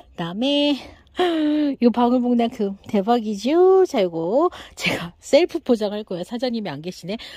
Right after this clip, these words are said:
화분도 지갑 화분 두 개 했고요. 나 롱분 하나 할 거예요. 요번에,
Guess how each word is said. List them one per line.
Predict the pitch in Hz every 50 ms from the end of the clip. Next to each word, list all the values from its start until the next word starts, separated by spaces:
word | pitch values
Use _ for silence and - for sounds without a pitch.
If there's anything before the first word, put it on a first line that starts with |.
| - - _
화분도 | - 370 370 330 330 311 294 240 254 254 254 254
지갑 | - - - 196 - 226 220 -
화분 | 226 202 196 196 202
두 | - 180
개 | 165 180 208
했고요. | 247 247 - 214 233 277 233 - - - - -
나 | - 196
롱분 | 190 226 254 302 311 349 320
하나 | 294 233 190 185 185
할 | 226 226
거예요. | - - 214 196 185 170 170 180 226 311 359 _ _ _ - 202
요번에, | 202 202 247 269 262 254 233